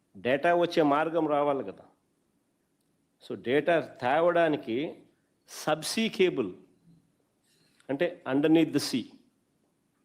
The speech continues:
సబ్సీ కేబుల్, తద్వారా కేబుల్ ల్యాండింగ్ స్టేషన్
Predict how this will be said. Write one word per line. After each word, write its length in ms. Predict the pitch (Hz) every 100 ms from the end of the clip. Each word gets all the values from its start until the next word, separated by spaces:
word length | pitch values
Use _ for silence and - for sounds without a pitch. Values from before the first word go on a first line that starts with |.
| _ _ _ _ _ _ - _ _ _ - -
సబ్సీ 440 | 143 147 - 214 226 -
కేబుల్, 340 | 185 160 127 - - _ _ _ _ _ _ _ _ _ _ _ _ _ _ _ _ _ _ _ _ _ _ _ _ -
తద్వారా 440 | 151 175 185 190
కేబుల్ 400 | 185 185 185 185 175
ల్యాండింగ్ 360 | 165 160 156 -
స్టేషన్ 380 | 139 131 101